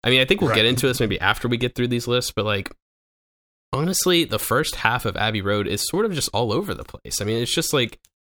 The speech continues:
Speaker 1: I don't know, it just feels like a lot of different songs. So, like, to me, it doesn't really feel like it's completely out of place. Now, if this was, like, on side two somewhere right before the medley or after or
Speaker 2: <laughs>
Speaker 1: something like
Speaker 2: Right.
Speaker 1: that, I would be like, "Yeah, this is really weird."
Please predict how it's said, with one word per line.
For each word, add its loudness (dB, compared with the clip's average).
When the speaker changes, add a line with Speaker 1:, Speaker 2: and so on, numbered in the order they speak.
Speaker 1:
I 2
don't 2
know, 4
it 2
just -2
feels 4
like 2
a 2
lot 2
of -2
different -4
songs. 0
So, 2
like, 2
to 0
me, 2
it -2
doesn't 0
really 0
feel 0
like -2
it's -2
completely 0
out -2
of -10
place. -2
Now, 0
if -4
this 0
was, 0
like, -2
on -2
side -2
two 0
somewhere 0
right 0
before 0
the -4
medley 0
or -2
after 4
or 4
Speaker 2:
<laughs> 2
Speaker 1:
something 2
like 2
Speaker 2:
Right. 0
Speaker 1:
that, -4
I 2
would -2
be 0
like, -2
"Yeah, 4
this -4
is -6
really -2
weird." 0